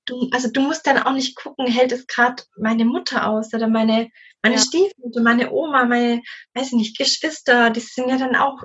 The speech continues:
Speaker 1: in dieser Trauer gefangen. Und so hast du jemand, der trägt dich durch den Tag. Das ist
Speaker 2: Ja.
Speaker 1: ganz Besonderes.
Speaker 2: Ja, und ich hab mir im Nachhinein auch gedacht, also ich meine, die meisten Leute, die jetzt hier reinhören, die sind wahrscheinlich schon über die Zeit der Beerdigung weit hinaus. Also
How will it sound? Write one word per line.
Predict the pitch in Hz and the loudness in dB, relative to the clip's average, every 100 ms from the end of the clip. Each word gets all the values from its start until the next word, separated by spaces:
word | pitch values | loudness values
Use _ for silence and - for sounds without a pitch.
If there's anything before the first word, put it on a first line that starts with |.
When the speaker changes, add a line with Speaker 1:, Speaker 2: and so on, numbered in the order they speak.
| - | -4
Speaker 1:
in | 233 | -2
dieser | 226 226 | -2 -4
Trauer | - - 214 214 | -6 0 2 2
gefangen. | 226 220 226 214 | 0 -4 -2 0
Und | 220 214 220 | 2 -2 0
so | 254 | 2
hast | 277 285 - | 2 0 -2
du | |
jemand, | 262 254 269 277 - _ _ _ _ - | 0 2 2 0 -10 _ _ _ _ 0
der | 226 | 0
trägt | - 233 233 | 0 0 0
dich | 220 220 | -2 -2
durch | - 220 | -6 -6
den | 226 220 | -2 -2
Tag. | - 208 202 190 _ _ _ | 0 0 0 -4 _ _ _
Das | - 226 | -4 0
ist | |
Speaker 2:
Ja. | |
Speaker 1:
ganz | 220 240 254 | 2 2 -2
Besonderes. | - 226 208 208 196 190 - _ _ - - | -12 -14 -10 -4 -2 -4 -8 _ _ -20 -6
Speaker 2:
Ja, | 226 | 0
und | 226 | 2
ich | 233 | 2
hab | 233 | 2
mir | |
im | 220 | 4
Nachhinein | 208 214 226 | 4 2 0
auch | 220 | 0
gedacht, | 226 226 208 | 0 0 0
also | 202 | 2
ich | 214 | 4
meine, | 208 | 6
die | 208 | 6
meisten | 196 214 - | 6 4 4
Leute, | 208 220 | 4 4
die | 202 | 4
jetzt | 202 202 | 2 2
hier | 214 185 | 0 2
reinhören, | 185 220 208 190 202 | 2 4 2 2 0
die | 202 | 0
sind | 208 214 | 0 0
wahrscheinlich | 208 214 202 208 214 | -2 -2 0 0 -2
schon | - 208 208 | -2 0 0
über | - 190 202 | 0 0 0
die | 190 190 | 0 -4
Zeit | - 208 208 | 0 0 2
der | 196 | 2
Beerdigung | 190 180 202 190 185 | 2 2 2 0 0
weit | 180 180 | -2 -2
hinaus. | 175 - | -4 -2
Also | 190 180 - | -2 -2 -6